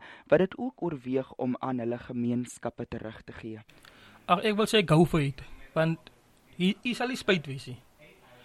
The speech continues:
Speaker 2: Dink net aan die verskil wat u gaan maak in 'n gemeenskap, in 'n kind se lewe en sommer net almal. Dan daar, daar is daar 'n gesegde wat sê, "United we shall stand and divided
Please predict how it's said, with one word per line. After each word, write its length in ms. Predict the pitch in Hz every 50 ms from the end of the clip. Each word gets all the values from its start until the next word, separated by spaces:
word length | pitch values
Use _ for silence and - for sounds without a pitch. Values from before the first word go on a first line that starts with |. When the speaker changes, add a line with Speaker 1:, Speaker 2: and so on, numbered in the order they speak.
| - - - - - - - - - -
Speaker 2:
Dink 200 | - 185 202 214
net 140 | 247 262 254
aan 80 | 269 226
die 100 | 220 196
verskil 460 | 220 214 - - - - 277 269 247
wat 180 | 208 208 202 -
u 100 | 220 208
gaan 200 | - 196 190 180
maak 240 | 180 175 175 175 175 - - - - - - - - _ _ - - - - _ - -
in 120 | - 165 165
'n 60 | 160
gemeenskap, 760 | - 170 156 160 180 208 220 - - - - 349 - - - - _ _
in 80 | 147 139
'n 60 | 143 -
kind 220 | - 214 208 202 -
se 100 | - 196
lewe 280 | 185 180 180 175 170 160
en 80 | 165
sommer 320 | 170 - 220 214 208 208 208
net 200 | 214 247 233 - - - - - - - -
almal. 440 | - 240 226 202 170 165 127 117 104 - - - - - - - - - - - - -
Dan 160 | 160 165 185
daar, 200 | 185 180 185 185
daar 160 | - 170 180
is 60 | 190 -
daar 160 | - 170 196
'n 40 | 190
gesegde 500 | 233 - - - 247 247 - - 233 202
wat 180 | 196 185 -
sê, 340 | - - 190 185 180 170 175 - - - - - - -
"United 540 | 175 170 170 185 202 233 214 - 214 - 165
we 80 | 156 165
shall 140 | - 170 160
stand 480 | - - - 165 160 147 139 139 - - _ _ _ -
and 140 | 170 156 -
divided 500 | 175 160 151 135 - 156 170 175 170 160